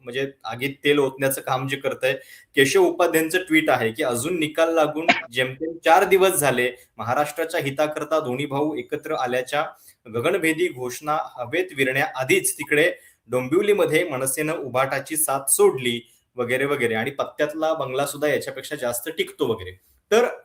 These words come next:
या एकत्रित येण्याचे परिणाम या अँगलनं जेव्हा बघितले जातात, त्याच्यानंतर सुद्धा हा निर्णय होणं, याला कसं बघायचं?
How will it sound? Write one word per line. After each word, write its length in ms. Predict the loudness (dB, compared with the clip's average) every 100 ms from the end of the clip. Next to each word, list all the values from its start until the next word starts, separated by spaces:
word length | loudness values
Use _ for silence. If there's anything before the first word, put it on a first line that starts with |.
| _ _ _ _
या 460 | -4 2 2 2 0 -8 _ -8
एकत्रित 420 | 2 2 2 0 2
येण्याचे 420 | 4 4 2 0
परिणाम 480 | 2 2 2 0 -2 -12 _ -8
या 220 | 0 2
अँगलनं 500 | 2 2 2 2 0
जेव्हा 260 | 0 0 0
बघितले 420 | 0 -2 0 0
जातात, 360 | 0 -2 -4
त्याच्यानंतर 600 | -4 -4 0 0 0 0 -2
सुद्धा 240 | 2 2
हा 120 | 2
निर्णय 320 | 0 2 2
होणं, 260 | 2 -2 -6 -12 _ -20 _ _ -20 -4
याला 400 | 0 2 2 0 -6 -16 _ -2
कसं 200 | 0 -2
बघायचं? 360 | -6 -12 -16